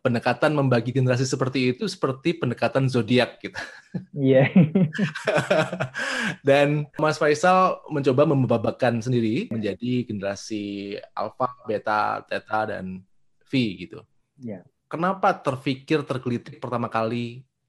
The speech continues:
Speaker 1: seperti itu, Mas? Padahal itu kan sebenarnya teori yang sangat populer kan, common sense kita seperti itu gitu.
Speaker 2: Iya. Jadi, eh, karena saya mulai meneliti anak muda tahun,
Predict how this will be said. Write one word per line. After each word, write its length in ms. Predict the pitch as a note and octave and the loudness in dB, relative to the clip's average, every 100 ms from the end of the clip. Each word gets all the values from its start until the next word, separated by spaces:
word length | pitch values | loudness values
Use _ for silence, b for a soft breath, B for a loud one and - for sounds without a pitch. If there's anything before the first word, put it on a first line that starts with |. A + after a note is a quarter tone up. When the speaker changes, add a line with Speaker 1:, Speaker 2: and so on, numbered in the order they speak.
| _ | _
Speaker 1:
seperti 480 | - A2+ A#2+ B2 A2 | -14 -6 -4 -4 -4
itu, 240 | A#2+ A2+ | -4 -4
Mas? 240 | F#2 F2+ - | -6 -10 -6
Padahal 400 | A2+ G#2 D3 D3+ | -4 0 -2 -2
itu 80 | |
kan 160 | D#3+ G3 | -2 -2
sebenarnya 460 | F#3 B2 A2 B2+ F3 | -2 -6 -6 -2 -2
teori 400 | C3+ A2 G#2 A2+ | 2 0 2 -2
yang 100 | G#2 | -2
sangat 300 | G2+ F#2+ G2+ | -6 -6 -4
populer 460 | G2 F#2+ B2+ C3 G#2 | -6 -4 2 2 2
kan, 140 | F#2+ | -4
common 320 | G#2 G#2+ G#2+ | -4 -4 -4
sense 240 | G2+ A#2+ G#2+ | -4 -4 -4
kita 160 | A#2+ | -2
seperti 400 | D#3 C#3 C3 G2+ | -2 -4 -8 -6
itu 240 | A2 - F#2+ F#2 | -8 -8 -14 -14
gitu. 200 | - - _ b b b b b b _ _ | -20 -20 _ b b b b b b _ _
Speaker 2:
Iya. 320 | B2 A2 G2 _ _ _ _ _ _ _ | -4 -4 -6 _ _ _ _ _ _ _
Jadi, 560 | - A#2 D3+ E3+ D#3+ G#2 | -4 0 0 0 -2 -4
eh, 600 | A#2+ B2 A#2+ A#2 A#2 A2 - | -2 2 2 2 0 -4 -4
karena 240 | A#2+ B2 | -4 -2
saya 80 | B2+ B2+ | -2 0
mulai 240 | B2 A#2 | 0 0
meneliti 480 | A2+ A#2 A2+ A2+ - | 0 0 -2 -2 -2
anak 320 | G#2+ G#2+ G2 | -2 0 -2
muda 240 | G#2+ G2+ G2+ | -2 -2 -2
tahun, 480 | G2+ G2 G2 G2 | -4 -4 -4 -6